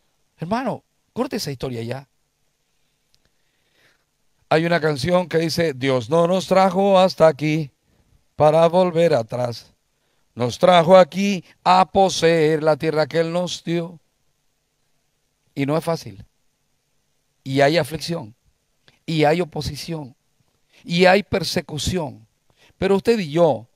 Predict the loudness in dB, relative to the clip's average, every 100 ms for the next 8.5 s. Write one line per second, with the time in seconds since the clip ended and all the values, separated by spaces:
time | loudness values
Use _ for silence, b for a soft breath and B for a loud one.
0 | _ -8 -6 -2 -2 -2 -2 -2 -4 -8
1 | -8 -4 -6 -6 -14 -20 _ _ _ _
2 | _ -12 -8 -6 -4 -4 -4 -4 -6 -4
3 | -4 -6 -10 -10 -8 -8 -8 -8 -10 -6
4 | -4 -4 -6 -10 -10 -12 _ _ b b
5 | b b -2 -2 -2 -2 0 -2 -2 -2
6 | -2 -4 -4 -6 -4 -2 -2 -2 -6 -4
7 | -4 -2 -2 -4 -6 -6 -4 0 0 -2
8 | -8 -10 -12 -18